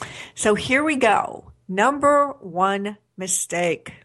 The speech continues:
I get this all the time. I get clients who call me and say, "You know, I've got this product. I've got this great idea, and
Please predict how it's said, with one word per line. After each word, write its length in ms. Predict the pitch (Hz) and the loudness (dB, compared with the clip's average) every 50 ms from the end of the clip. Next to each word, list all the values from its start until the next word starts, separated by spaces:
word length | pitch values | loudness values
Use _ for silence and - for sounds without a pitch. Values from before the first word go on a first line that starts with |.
| _ _ _ _ _ _ _ _ _ - _ - - _ _ _ _ _ _ - | _ _ _ _ _ _ _ _ _ -20 _ -20 -20 _ _ _ _ _ _ -8
I 120 | 185 202 | -6 -4
get 260 | 185 202 196 185 185 - | 0 2 2 2 2 -2
this 220 | 165 170 175 - | -6 -6 -4 -4
all 160 | 175 170 170 | -4 -4 -4
the 100 | 160 175 | -6 -8
time. 420 | 180 - - 180 165 160 151 156 160 | -10 -10 -8 -8 -8 -8 -6 -8 -10
I 60 | 165 | -8
get 200 | 165 190 190 - | -8 -10 -10 -10
clients 460 | - - 185 180 170 170 180 180 - | -8 -4 -2 0 0 0 -2 -2 -4
who 80 | - 185 | -6 -6
call 320 | - - - 170 165 160 | -8 -2 0 0 0 0
me 160 | 165 170 170 | 0 -2 -4
and 120 | 170 165 165 | -2 -2 -2
say, 520 | - - 160 156 151 156 156 151 151 _ _ _ _ _ - - - - | -4 -2 -2 -2 -2 -2 -4 -4 -8 _ _ _ _ _ -20 -20 -20 -18
"You 220 | - - - - 202 | -18 -14 -4 -2 2
know, 240 | 208 208 196 196 196 | 4 6 6 6 6
I've 160 | 185 185 185 | 4 2 0
got 240 | 185 190 226 262 - | 0 0 0 0 0
this 160 | 294 285 - | 0 0 0
product. 920 | - - - - - - 151 160 170 - - - - - - - - - - - - - - - _ - | 2 4 4 4 4 2 0 0 0 -2 -2 -6 -12 -14 -14 -14 -16 -16 -16 -20 -20 -20 -20 -20 _ -14
I've 140 | 208 175 - | -12 -6 -2
got 300 | 202 208 226 277 277 - | 0 0 0 0 -4 -6
this 160 | 269 - - | -8 -8 -6
great 300 | - - 208 202 202 190 | -2 2 4 4 6 6
idea, 640 | 180 175 156 - 165 156 151 151 143 147 202 196 _ _ _ _ _ _ _ _ - | 6 4 2 2 0 0 0 0 -2 -4 -6 -10 _ _ _ _ _ _ _ _ -4
and 380 | 196 185 185 175 180 175 175 | -2 0 2 2 2 0 -2